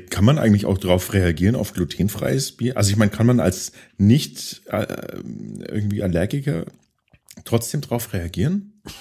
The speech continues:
Also kann man praktisch eine glutenfreie Allergie haben? <laughs>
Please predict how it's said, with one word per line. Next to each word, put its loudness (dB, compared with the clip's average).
Also 4
kann 2
man 6
praktisch -2
eine 4
glutenfreie 2
Allergie 2
haben? -4
<laughs> 2